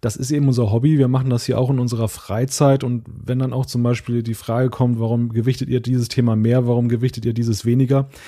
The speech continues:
Naja, es liegt dann auch eben einfach daran, <laughs> weil wir an dem einen mehr Spaß haben und an dem anderen eher weniger. Also das ist halt einfach eine andere Perspektive, ob ich das jetzt hier hauptberuflich mache, ob ich jetzt von Paramount, äh, engagiert bin, hier einen Podcast zu machen und dann natürlich alles gleichermaßen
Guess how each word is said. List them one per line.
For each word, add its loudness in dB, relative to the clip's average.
Naja, -2
es -8
liegt 0
dann 0
auch -4
eben -2
einfach 0
daran, 0
<laughs> 0
weil -2
wir -2
an 2
dem 0
einen 0
mehr 0
Spaß -4
haben 0
und -4
an -4
dem -4
anderen -2
eher -2
weniger. 4
Also -2
das -2
ist -6
halt 4
einfach 0
eine 0
andere 0
Perspektive, 0
ob 0
ich 0
das -2
jetzt -2
hier -2
hauptberuflich -2
mache, 0
ob -4
ich -2
jetzt -2
von -2
Paramount, 0
äh, -4
engagiert 0
bin, 2
hier 0
einen -2
Podcast -2
zu -4
machen 0
und -4
dann 2
natürlich -2
alles 0
gleichermaßen 0